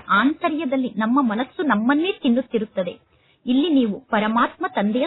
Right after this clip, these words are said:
ಸಮ್ಮುಖದಲ್ಲಿ ಡೈರೆಕ್ಟ್ ಆಗಿ ಪ್ರತಿಜ್ಞೆಯನ್ನು ಮಾಡುತ್ತೀರಾ. ನಿಮಗೆ ಗೊತ್ತಿದೆ, ಪರಮಾತ್ಮ ತಂದೆ ನಮ್ಮನ್ನು ಸುಖಧಾಮ ಮತ್ತು ಶಾಂತಿಧಾಮಕ್ಕೆ ಮಾಲೀಕರನ್ನಾಗಿ ಮಾಡುತ್ತಿದ್ದಾರೆ. ಪರಮಾತ್ಮ ತಂದೆ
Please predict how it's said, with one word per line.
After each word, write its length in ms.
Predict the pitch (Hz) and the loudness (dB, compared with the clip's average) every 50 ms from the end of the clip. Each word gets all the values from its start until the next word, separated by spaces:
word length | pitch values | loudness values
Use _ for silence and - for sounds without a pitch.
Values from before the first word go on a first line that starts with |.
| - - | -2 -2
ಸಮ್ಮುಖದಲ್ಲಿ 680 | - 208 214 226 247 247 - 220 202 220 226 220 - - 185 | -2 0 0 0 -2 -2 -2 -4 -4 -4 -4 -6 -8 -8 -4
ಡೈರೆಕ್ಟ್ 500 | 180 208 202 233 277 339 359 359 - - | -2 0 0 0 0 -2 -2 -4 -4 -2
ಆಗಿ 200 | 320 320 269 359 | -2 -2 -2 -4
ಪ್ರತಿಜ್ಞೆಯನ್ನು 680 | - - 220 208 - - 240 214 262 330 359 349 370 | -2 -2 -2 -2 -2 -4 -4 -2 -2 -2 -2 -2 -2
ಮಾಡುತ್ತೀರಾ. 540 | 339 269 214 202 208 - _ - 190 180 180 - - _ _ _ _ _ _ _ - | -2 0 0 0 -2 -6 _ -8 -8 -8 -8 -10 -14 _ _ _ _ _ _ _ 0
ನಿಮಗೆ 320 | 233 240 262 330 320 381 | 2 2 2 2 0 0
ಗೊತ್ತಿದೆ, 420 | 320 254 226 - - - 220 190 180 | -2 -2 -2 -4 -4 -4 -4 -4 -4
ಪರಮಾತ್ಮ 720 | - - _ 233 214 208 214 220 233 240 - - - 339 | -6 -4 _ -2 0 0 0 0 0 0 0 -2 -4 -4
ತಂದೆ 360 | - - 214 202 214 202 - - - | -2 -2 -2 -2 -2 -2 -4 -4 -2
ನಮ್ಮನ್ನು 440 | 214 214 220 233 262 269 240 214 - - _ _ | -2 0 2 2 2 2 2 -2 -4 -10 _ _
ಸುಖಧಾಮ 540 | 269 240 - - 285 277 302 285 262 220 180 - - _ _ _ _ _ - | -6 -4 -2 -2 0 0 0 0 0 0 -2 -4 -8 _ _ _ _ _ -4
ಮತ್ತು 240 | 233 247 247 - 392 | -4 -4 -2 -2 -4
ಶಾಂತಿಧಾಮಕ್ಕೆ 1040 | 359 - - - - 185 214 262 269 - 349 294 269 320 311 330 339 349 - _ 381 | -2 -2 -2 -2 0 0 2 0 0 0 -2 0 2 2 2 2 0 -4 -6 _ -4
ಮಾಲೀಕರನ್ನಾಗಿ 880 | 370 277 220 185 202 233 277 311 - - 349 349 339 339 330 320 311 359 | 0 0 0 2 0 -2 -4 -4 -6 -6 -4 -4 -2 -2 -2 -2 -2 -2
ಮಾಡುತ್ತಿದ್ದಾರೆ. 800 | 330 262 202 202 233 233 - 220 190 175 - 214 208 202 - - _ _ _ _ _ _ _ _ - | -2 -2 0 -2 -2 -4 -6 -8 -8 -4 -4 -4 -4 -4 -6 -10 _ _ _ _ _ _ _ _ 0
ಪರಮಾತ್ಮ 560 | - 220 226 226 226 226 269 285 - - 349 | 0 2 2 2 2 2 0 0 -2 -6 -10
ತಂದೆ 400 | 359 - 220 208 208 190 - - | -6 -4 -2 -2 -2 -4 -6 -10